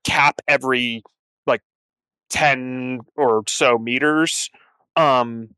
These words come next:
and it just keeps growing. Uh, the, the color spectrum here ranges from, uh, you know, a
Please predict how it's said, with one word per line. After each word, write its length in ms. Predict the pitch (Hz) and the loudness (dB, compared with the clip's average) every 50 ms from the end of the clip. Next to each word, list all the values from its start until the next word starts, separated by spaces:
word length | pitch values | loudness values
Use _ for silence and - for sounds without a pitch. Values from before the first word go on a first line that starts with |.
| _ _ _ _ _ _ | _ _ _ _ _ _
and 120 | 151 139 | -4 -2
it 40 | 123 | -2
just 140 | - 123 - | -2 -4 -2
keeps 220 | - 147 - - | -2 -2 -2 -2
growing. 600 | - - 120 127 131 135 139 143 143 151 147 143 - _ _ _ _ _ _ - | -4 0 2 2 4 4 2 0 -2 -4 -8 -14 -18 _ _ _ _ _ _ 0
Uh, 200 | 139 135 131 123 - - | 2 2 2 2 0 0
the, 180 | 147 135 135 - _ _ _ | 0 0 0 -2 _ _ _
the 200 | - 143 127 117 - _ _ _ - - _ _ _ _ - | -2 0 0 -2 -6 _ _ _ -20 -20 _ _ _ _ -8
color 240 | - - 269 254 226 | -2 0 2 2 2
spectrum 500 | - - - - 165 - _ - 151 135 | 0 -2 -2 -2 -2 0 _ -4 -6 -4
here 440 | 123 - 151 139 131 131 131 127 127 - _ _ _ _ _ - | -4 -2 2 2 4 4 4 2 0 -2 _ _ _ _ _ -2
ranges 520 | 143 143 151 151 135 147 143 135 127 - | 0 0 2 2 0 0 0 0 0 -2
from, 560 | - - - 131 117 110 107 107 110 107 107 - _ _ _ _ _ _ _ _ _ _ _ - | -4 -2 0 2 2 2 0 -4 -8 -12 -14 -16 _ _ _ _ _ _ _ _ _ _ _ -8
uh, 220 | 127 - - - - - - _ | -6 -6 -6 -8 -10 -10 -14 _
you 100 | - 139 | -14 -10
know, 180 | 123 113 107 | -8 -4 -4
a 40 | 107 | -4